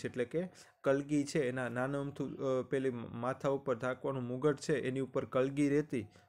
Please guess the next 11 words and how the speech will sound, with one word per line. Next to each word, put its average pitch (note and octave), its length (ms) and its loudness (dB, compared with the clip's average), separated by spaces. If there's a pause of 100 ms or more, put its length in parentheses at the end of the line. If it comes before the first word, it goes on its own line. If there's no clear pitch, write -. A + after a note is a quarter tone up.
(160)
બરોબર C3 320 0
છે, C#3+ 220 -10 (400)
એ, C3 200 -2 (280)
એની C3+ 200 -2
સાક્ષીમાં C#3+ 640 2
વાંસળી B2+ 340 2
વગાડતા, A2+ 580 -2 (380)
બરોબર. D3 320 0 (380)
એ G#3+ 140 4
બધોય F#3+ 460 8
છે E3+ 380 0